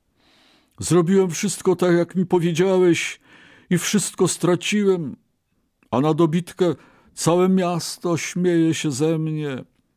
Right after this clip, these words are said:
I to wszystko z twojej winy”. Ale wielka pociecha powiedział ze smutkiem: Czy ja cię zawiodłem?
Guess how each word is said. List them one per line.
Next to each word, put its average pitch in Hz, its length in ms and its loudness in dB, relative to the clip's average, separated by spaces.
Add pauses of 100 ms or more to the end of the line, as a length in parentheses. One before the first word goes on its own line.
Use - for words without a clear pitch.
(260)
I 214 100 0
to 196 140 2
wszystko 165 600 -6 (220)
z - 240 -8
twojej 190 680 2
winy”. 190 600 0 (1200)
Ale 87 220 -2
wielka 104 440 -2
pociecha 95 640 -4 (520)
powiedział 92 580 -2
ze 92 160 -4
smutkiem: 87 800 -6 (960)
Czy 73 220 -8
ja 73 220 -4
cię 98 220 -6
zawiodłem? 85 1120 -8